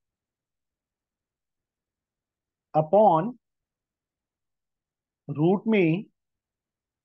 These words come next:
वन प्लस एक्स स्क्वायर। एक्स की वैल्यू क्या है? ये है ना, this is the value of x ना, इसका स्क्वायर करेंगे तो क्या आ जाएगा? वन प्लस एक्स स्क्वायर आ जाएगा। समझे ये कैसे आया?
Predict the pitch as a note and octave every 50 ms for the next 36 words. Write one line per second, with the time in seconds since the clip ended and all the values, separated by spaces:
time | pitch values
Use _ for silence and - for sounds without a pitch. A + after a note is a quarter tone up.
0 | _ _ _ _ _ _ _ _ _ _ B2 A#2+ D3 D#3+ F#3 G#3+ A3+ - _ -
1 | G3 G#3 A3+ B3+ - - _ _ _ _ _ _ _ _ _ _ _ _ _ _
2 | _ _ _ _ _ _ F3 F#3+ F#3+ - - - F#3 D#3 D#3 E3 E3 D#3+ D#3+ -
3 | - G3+ G#3 G3+ G#3 G#3+ F#3+ - A3 G#3 G#3 G#3+ G3 D#3+ F3 G#3 A#3+ A#3+ A3 A#3
4 | D4+ D4 - _ _ _ _ _ _ _ _ _ _ _ _ _ _ _ _ _
5 | _ _ _ _ _ _ _ _ _ _ _ _ _ _ _ - C#3+ D#3 F3 F3
6 | E3+ D#3+ E3+ F#3+ G#3 G#3 A#3+ G#3+ G#3+ - - A3+ A3+ A#3+ C4 B3 _ _ _ _
7 | _ _ _ _ _ - E3 D#3 G#3+ G#3 G#3 - G3 F3+ F#3+ G3 G#3+ G#3 G#3 G#3
8 | G#3 G#3 G#3+ G3+ G#3+ G#3 G3 F#3+ F3+ F#3+ F#3 F3+ E3 F3 F3+ F#3 F#3 - _ _
9 | _ _ _ _ _ _ _ _ _ - C#3 D3+ D#3 D#3+ D3 E3 F3 F3 E3 F3
10 | D#3 D#3+ - _ _ - C#3+ B2+ A2+ G#2 G2+ G2 - - - - - - _ _
11 | _ _ _ _ _ _ _ _ _ _ _ _ _ _ _ _ _ _ _ _
12 | _ _ _ _ _ _ _ _ _ _ _ _ _ - F3 E3+ E3+ G3 B3 B3
13 | B3 A#3 A#3+ A3+ A3+ B3+ A#3 G#3+ G3+ G3+ G3+ G3+ - -